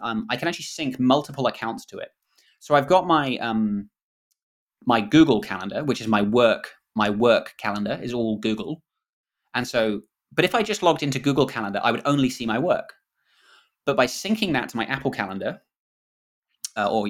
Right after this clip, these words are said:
I think you, yeah, you, uh, can you, I don't know if you can sync Google to Outlook.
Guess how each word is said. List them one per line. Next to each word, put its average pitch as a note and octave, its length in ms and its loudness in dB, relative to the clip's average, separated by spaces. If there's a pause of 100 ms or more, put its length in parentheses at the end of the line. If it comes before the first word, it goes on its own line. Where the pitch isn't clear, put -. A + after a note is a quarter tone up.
(120)
I A2+ 80 -8
think C3+ 180 -6
you, A#2 220 -8
yeah, D3+ 140 0
you, - 220 -12
uh, C3 220 -12
can - 140 -12
you, A3 240 -6 (200)
I - 40 -12
don't G2+ 140 -10
know D3 100 -8
if G#3 120 -14
you D3 100 -8
can G#2+ 100 -4
sync G2+ 200 -6
Google G2+ 240 -2
to - 220 -8
Outlook. - 360 -10